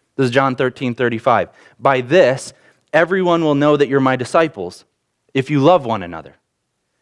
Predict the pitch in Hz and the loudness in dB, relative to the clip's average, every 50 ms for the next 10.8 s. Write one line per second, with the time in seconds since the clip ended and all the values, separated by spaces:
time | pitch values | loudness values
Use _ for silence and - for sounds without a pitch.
0 | _ _ _ - 147 143 139 160 180 202 208 185 156 - - 190 196 202 196 170 | _ _ _ 0 2 4 6 6 4 4 4 2 2 2 2 2 2 2 0 -2
1 | 127 120 113 110 107 113 113 - _ _ _ _ - 131 139 170 196 196 185 170 | -2 -2 -2 -2 -4 -4 -6 -8 _ _ _ _ -2 2 4 6 6 6 6 4
2 | 170 190 180 - - 160 139 - 143 123 113 - - - 165 147 - - 151 135 | 4 2 0 -2 -6 -10 -8 -4 -4 -4 -4 -4 -4 -4 -4 -4 -4 -10 -12 -10
3 | 139 123 - - - 170 185 196 208 190 180 170 165 165 170 175 180 180 - 156 | -10 -12 -12 -4 0 2 2 2 2 2 0 0 2 2 4 2 2 0 -2 0
4 | 156 143 131 123 120 127 151 165 147 131 110 107 110 107 110 _ _ - - _ | 0 0 0 0 -2 0 2 2 4 4 2 0 -2 -4 -8 _ _ -20 -6 _
5 | 139 139 143 - - 135 143 170 196 208 180 180 185 190 175 170 156 143 131 147 | 0 0 0 0 0 0 2 2 2 2 0 0 0 0 0 0 0 2 4 4
6 | 170 175 - - 180 147 156 170 175 - - 170 175 156 147 147 151 151 156 151 | 2 2 0 -6 -10 -10 -8 -8 -8 -4 -2 0 2 4 4 4 4 2 0 -4
7 | _ 147 135 127 120 117 117 - 131 131 131 120 117 113 - 139 120 110 110 110 | _ -6 -6 -6 -6 -6 -10 -8 -6 -6 -4 -4 -6 -6 -4 -2 -2 0 0 -2
8 | 107 107 - - _ _ - 123 147 165 165 180 190 190 165 165 143 - - 180 | -2 -4 -8 -18 _ _ 0 2 2 4 4 4 2 2 0 -4 -6 -4 -2 -2
9 | 165 170 160 139 143 139 131 131 123 123 117 117 110 - - - - - - 147 | 0 0 2 2 2 2 2 0 0 0 -2 -4 -6 -10 -14 -20 -14 -2 2 2
10 | 175 202 208 180 190 160 143 127 - - 117 117 113 110 110 107 | 2 2 2 0 -2 -4 -4 -4 -8 -8 -6 -4 -4 -4 -4 -6